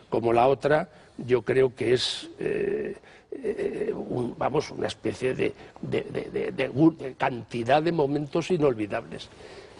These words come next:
Y luego, a mí me parece que dentro de una historia romántica y una historia de amor,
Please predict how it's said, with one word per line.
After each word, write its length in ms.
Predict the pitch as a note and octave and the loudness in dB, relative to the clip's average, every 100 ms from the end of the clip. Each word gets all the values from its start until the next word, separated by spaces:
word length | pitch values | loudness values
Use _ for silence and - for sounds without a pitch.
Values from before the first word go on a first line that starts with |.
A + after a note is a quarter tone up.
| - | 0
Y 80 | - | 6
luego, 400 | A3 C4+ C4+ C3+ - _ | 6 6 4 4 2 _
a 80 | F#3+ | -2
mí 100 | G3+ | -2
me 100 | A#3 | -2
parece 280 | A#3 G3+ A3 | 0 0 2
que 100 | F#3+ | 2
dentro 340 | D3+ F#3+ F3 | 2 2 0
de 60 | F3+ | 0
una 80 | F3 | -2
historia 720 | - - E3+ E3 F3 E3+ D#3+ | 0 2 4 6 4 2 4
romántica 760 | C#3 C#3 D3+ B2+ C#3 A#2 D3+ | 4 4 2 0 -6 2 2
y 80 | F#3+ | 4
una 140 | A#2+ | 0
historia 380 | A2 - A2+ A#2 | -4 -4 0 4
de 60 | B2 | 4
amor, 280 | C3 D3+ | 4 2